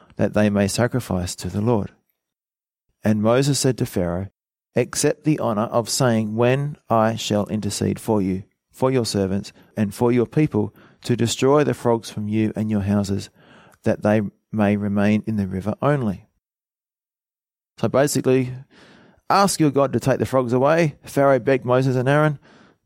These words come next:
"When do you want this to happen?" asked Moses. Well, verse ten says, "And Pharaoh said, 'Tomorrow.'" To me, it's just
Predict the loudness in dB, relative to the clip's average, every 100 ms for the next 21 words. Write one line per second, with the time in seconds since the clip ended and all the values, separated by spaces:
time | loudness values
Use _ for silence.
0 | _ -2 0 2 4 2 2 0 -2 0
1 | 0 0 -4 -4 -6 -4 -6 -6 -10 -16
2 | _ _ _ -6 -4 0 0 0 0 -2
3 | -2 -4 -4 -6 -16 -20 -20 _ _ -12
4 | -6 0 2 2 0 0 0 -2 -20 -20
5 | _ _ _ _ -4 0 0 -2 -8 _
6 | _ _ _ _ _ _ _ _ _ _
7 | _ -20 -20 -20 -20 _ _ _ -6 0
8 | 2 2 2 0 2 0 0 -4